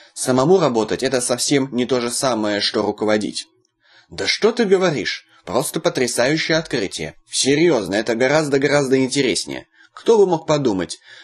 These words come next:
Отчего же тогда тысячи-тысячи мальчиков и девочек только и мечтают о том, чтобы руководить, а не работать?»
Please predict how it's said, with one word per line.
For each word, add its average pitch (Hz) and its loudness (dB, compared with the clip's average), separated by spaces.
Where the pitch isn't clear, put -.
Отчего 175 -2
же 127 -2
тогда 117 0
тысячи-тысячи 135 0
мальчиков 156 -2
и 123 0
девочек 139 0
только 143 2
и 147 4
мечтают 110 2
о 113 2
том, 170 2
чтобы 131 0
руководить, 131 -2
а 104 -4
не 104 -2
работать?» 101 -4